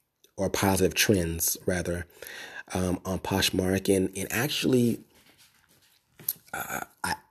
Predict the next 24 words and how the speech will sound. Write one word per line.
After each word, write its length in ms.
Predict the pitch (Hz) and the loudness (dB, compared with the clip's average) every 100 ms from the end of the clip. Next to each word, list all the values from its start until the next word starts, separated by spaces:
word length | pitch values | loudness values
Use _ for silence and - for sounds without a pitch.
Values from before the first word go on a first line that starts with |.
| - | -8
I 60 | - | -2
think 300 | - 123 - | 4 4 4
one 320 | 98 95 113 165 | -4 0 4 4
of 140 | 160 | 4
the 80 | 107 | 2
things, 520 | 107 95 92 92 - | 2 2 2 -2 -4
and 120 | 104 | -2
I, 80 | 101 - | -2 2
I 40 | |
don't 140 | 151 160 | 2 4
think 120 | 156 | 0
this 80 | 123 | 2
is 100 | 101 | 2
a 40 | |
big 240 | 90 104 | 4 4
factor, 440 | - 90 76 - 78 | 4 -2 -2 -6 -6
one 180 | 87 151 | 2 4
of 80 | |
the 80 | 139 | 4
things 360 | - 113 107 95 | 2 4 4 2
that 260 | 90 90 | -2 -4
kind 300 | - 98 98 | -6 -2 0
of 160 | 92 85 | -2 -2
maybe, 560 | 90 95 98 90 87 | -2 0 0 -2 -4